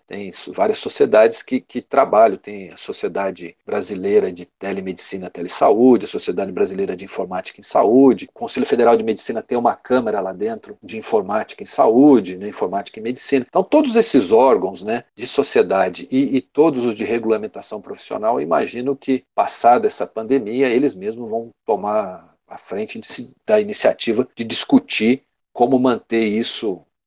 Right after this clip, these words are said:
é, funcionando de uma maneira adequada, tanto do ponto de vista tecnológico, de qualificação profissional, e também do ponto de vista social, né? Quando a gente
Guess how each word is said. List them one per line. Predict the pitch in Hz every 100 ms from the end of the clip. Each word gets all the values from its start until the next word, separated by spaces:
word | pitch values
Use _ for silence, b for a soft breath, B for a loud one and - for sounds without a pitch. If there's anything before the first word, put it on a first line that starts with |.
| _
é, | 101 92
funcionando | - 110 - 110 98 107 127 127
de | 120
uma | 117
maneira | 110 107 101 107
adequada, | 113 113 113 120 131 131
tanto | - 131 127
do | 123
ponto | - 123 -
de | 110
vista | 107 104 98 -
tecnológico, | - - - 95 92 120 123 117 90 - 98
de | 92
qualificação | - 104 - - - -
profissional, | - 101 - 104 107 135 165 b b b _
e | -
também | 180 139
do | 151 151
ponto | 147 147 156
de | 151
vista | 120 120 - 147
social, | - - - - - 113 95 87
né? | 117 - _ _
Quando | 104 107
a |
gente | 107 -